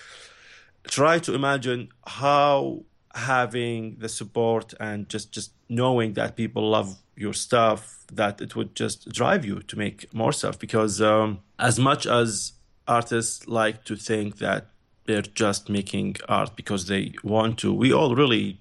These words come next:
we, we crave attention. We want to make something that affects people and make them, uh, happy, maybe improve their lives in a way. And if you don't get that, uh, reaction from the stuff that you make, it would just, it would maybe,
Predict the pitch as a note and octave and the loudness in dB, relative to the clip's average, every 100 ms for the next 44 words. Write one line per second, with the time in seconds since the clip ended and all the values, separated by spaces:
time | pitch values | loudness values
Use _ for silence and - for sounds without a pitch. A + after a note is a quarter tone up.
0 | _ A#2 - A#2 A2 - B2+ B2+ A2+ C#3 | _ -4 0 0 -2 0 2 4 2 2
1 | D3 - G2+ G#2 A2+ A2 A#2+ B2+ B2 - | 0 0 -2 0 2 4 4 4 -2 -4
2 | A2+ A2+ A2 G#2+ A#2 A#2 A#2 A2 A#2+ A2 | 0 2 0 2 0 0 0 0 0 -2
3 | G#2+ G#2+ G#2 G#2+ - G2+ - A2+ - C3+ | 2 4 4 0 -4 -10 -6 -6 -6 -4
4 | C3+ A#2 G#2+ G#2 G#2 G2+ G#2 G2+ G2+ G2+ | -2 0 0 0 -2 -2 -2 0 0 0
5 | F#2+ - - - - - - B2+ B2 B2 | -2 -8 -10 -10 -14 -6 0 2 4 2
6 | A2+ G2+ G#2+ G2 - D#3 C#3+ D3 C#3 C3+ | 0 -4 -4 -6 -2 0 4 4 6 4
7 | C3 C#3 C3 B2+ C3 B2+ B2 A#2+ A#2 A#2 | 2 -2 -4 -2 -2 -2 -2 -2 -2 -4
8 | A#2 - - B2+ - C3 D3+ D#3 D#3 - | -8 -10 -8 -8 -8 -10 -4 -4 -4 -4
9 | C3 C3 C3+ C3 - B2 A#2+ _ B2 A#2 | 2 4 4 0 0 0 -2 _ 2 4
10 | A#2 A#2 A2+ - - _ G#2 G2+ G2 G2 | 4 2 -2 -12 -16 _ -8 -4 -2 -2
11 | G2 G2 - A#2 A#2+ B2 A#2+ - G#2 G2 | -4 -6 -6 0 4 4 0 -4 -2 -4
12 | G2 - G#2 G#2 - A#2 G#2 G2+ - G#2+ | -8 -8 -6 -6 -2 -2 0 -2 -2 -4
13 | A2 G#2 G#2 - - G#2+ G2 G#2+ G#2 - | -2 -2 -4 -8 -6 -8 -4 -4 -4 -8
14 | - - B2+ - A#2+ B2 A#2 | -12 -4 -4 -2 0 0 0